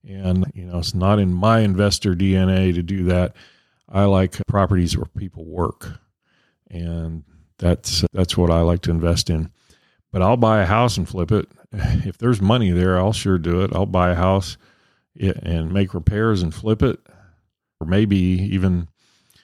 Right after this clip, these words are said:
if I'm in it for all cash, maybe I'll even sell or finance it to somebody and get income off of it that way. And at least that way you're not responsible for all the repairs once you've sold it. Keep your eyes open.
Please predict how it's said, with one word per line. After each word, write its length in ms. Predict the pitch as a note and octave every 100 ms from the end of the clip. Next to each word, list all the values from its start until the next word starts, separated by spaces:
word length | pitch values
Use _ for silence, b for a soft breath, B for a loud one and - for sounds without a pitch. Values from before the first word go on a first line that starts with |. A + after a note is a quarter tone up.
| b -
if 120 | -
I'm 180 | G2 F#2+
in 100 | G2
it 100 | -
for 180 | G#2+ F#2+
all 120 | F#2+
cash, 400 | - G2+ A#2+ -
maybe 280 | F2+ G2 G2
I'll 180 | G2+
even 180 | G#2+ F#2
sell 240 | - A2 G#2
or 120 | G#2
finance 420 | B2 A#2+ A2+ -
it 100 | -
to 100 | G#2+
somebody 500 | - G2 F2+ E2 -
and 140 | G#2
get 180 | - F#2+
income 400 | G2+ G#2+ - G2
off 200 | F#2 E2+
of 120 | F#2 E2+
it 80 |
that 220 | G#2+ G2+ E2+
way. 240 | E2 - b b b b b _
And 320 | - F2 E2+ E2
at 80 |
least 200 | F#2+ F#2
that 160 | G#2 F#2
way 120 | F#2
you're 140 | F2 F2+
not 160 | -
responsible 560 | E2+ - G2+ F#2 F2+ D#2
for 180 | - F2
all 140 | E2+
the 60 | D#2
repairs 540 | D2+ - G2+ E2+ D#2+
once 220 | E2+ F2
you've 120 | -
sold 280 | - F#2 F2
it. 100 | F2+ B B B B B B B B _ _
Keep 220 | - C3+
your 160 | A#2 A2
eyes 260 | A2 G#2 G#2
open. 420 | G2+ G#2+ F#2+